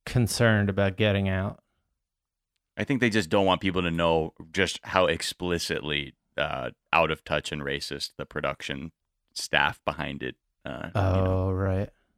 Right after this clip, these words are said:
Speaker 2: They're like, "Oh, you should see how they choose these people and the things I've heard them say.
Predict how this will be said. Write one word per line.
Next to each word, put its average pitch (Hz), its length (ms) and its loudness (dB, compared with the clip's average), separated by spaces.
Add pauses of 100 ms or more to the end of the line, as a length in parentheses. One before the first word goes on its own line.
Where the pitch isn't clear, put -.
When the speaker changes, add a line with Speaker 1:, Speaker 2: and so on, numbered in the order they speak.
(420)
Speaker 2:
They're 101 100 -2
like, 87 180 0
"Oh, 107 140 8
you 101 140 4
should 147 180 -2
see 135 180 4
how 107 140 8
they 101 160 6
choose 123 480 4
these 95 200 2
people 90 360 -2
and 87 80 -2
the 87 40 -6
things 104 280 2
I've 101 180 8
heard 101 260 4
them 127 300 8
say. 92 460 4